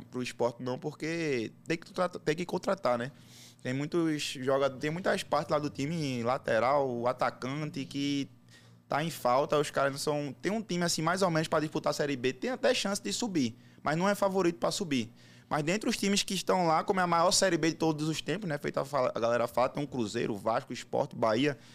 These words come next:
tem muitos times favoritos, pode até brigar pra subir, mas não é tão favorito assim de tá entre os quatro.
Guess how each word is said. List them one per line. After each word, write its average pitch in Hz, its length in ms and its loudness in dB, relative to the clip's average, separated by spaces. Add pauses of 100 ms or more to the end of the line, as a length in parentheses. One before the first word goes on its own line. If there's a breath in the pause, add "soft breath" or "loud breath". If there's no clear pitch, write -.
(240 loud breath)
tem - 100 -4
muitos 139 220 -2
times 143 220 -2
favoritos, 139 520 2
pode 190 180 4
até 202 140 2
brigar 196 280 4
pra 202 80 4
subir, 196 280 -2
mas 151 120 0
não 185 180 0
é 185 80 0
tão 185 240 -4
favorito 175 460 0
assim 147 260 -2
de 151 120 -8
tá 147 180 0
entre 160 180 -6
os 190 100 -6
quatro. - 380 0